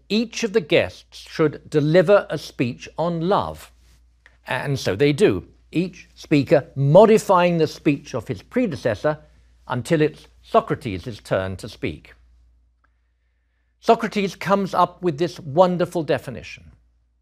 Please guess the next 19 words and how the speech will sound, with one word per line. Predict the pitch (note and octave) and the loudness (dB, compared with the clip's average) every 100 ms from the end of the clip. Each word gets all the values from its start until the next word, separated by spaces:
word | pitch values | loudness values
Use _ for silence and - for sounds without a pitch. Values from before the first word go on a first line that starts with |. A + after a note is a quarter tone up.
| _ - | _ -8
"Love | D3+ E3+ F3 F3 - - | 2 4 4 2 -6 -4
is | E3 D#3+ - | -2 -2 -6
the | D#3 C#3 | -6 -4
desire | C3+ C3+ A#2 F#3+ D#3 C3 C#3+ | -2 -4 0 2 2 2 -2
for | - - D3+ | -6 -4 -4
the | B2+ B2 | -2 -6
perpetual | - C#3 - G3 F#3+ - G3 F#3+ F#3 _ | -6 -8 -2 -4 -4 -8 -6 -6 -10 _
possession | E3 A#2+ D#3 D3 - D#3+ E3 - | -12 -8 -4 -4 -4 -12 -12 -14
of | - C#3 | -14 -10
the | C3 | -10
good." | A#2 C#2+ B1+ - _ _ _ _ _ _ _ _ _ _ _ _ | -10 -10 -14 -20 _ _ _ _ _ _ _ _ _ _ _ _
Love, | C3 D3+ C3+ B2 | 0 2 2 -2
he | B2+ | -12
further | A2+ C#3 A#2+ C3 | -6 -4 -4 -4
says, | - D3 E3+ - _ _ - | -2 -2 -2 -6 _ _ -6
is | E3+ F3 - _ _ | -4 -4 -10 _ _
the | F3+ | -12
child | - - G3 G3+ G3+ - | -8 -2 0 0 0 -2
of | G3+ | -4